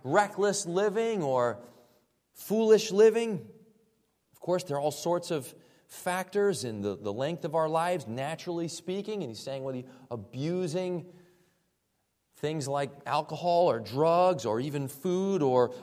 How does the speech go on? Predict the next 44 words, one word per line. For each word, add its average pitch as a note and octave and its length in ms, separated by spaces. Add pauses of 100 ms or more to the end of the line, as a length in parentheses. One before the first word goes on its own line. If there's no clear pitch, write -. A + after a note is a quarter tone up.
other E3 300
things F3+ 480
that, C#3+ 160
other D#3 180
practices F3 640
and E3 100
habits F3 420
in E3+ 100
life F3+ 300
that C3+ 120
could, C3 260 (300)
that C3 140
could C3 160
lead D3 340
to C3+ 80
just A#2+ 260
biological C#3+ 720
reality F3 600
of A#2 100
just A#2 240
affecting E3 480
our E3 160
health G3 480
or, G#2 320 (1600)
God C3 220
forbid, D3 400
the D3 80
worst, E3 560
causing D3+ 400
us D#3 220
to, D3+ 160
to - 160
see E3 360
an D#3 80
early D#3+ 280
death. D#3+ 220
He C3 40
says, C3+ 160
like, D3 120
there's C#3+ 180
a D3+ 80
sense F3 360
in E3+ 120
which F3 260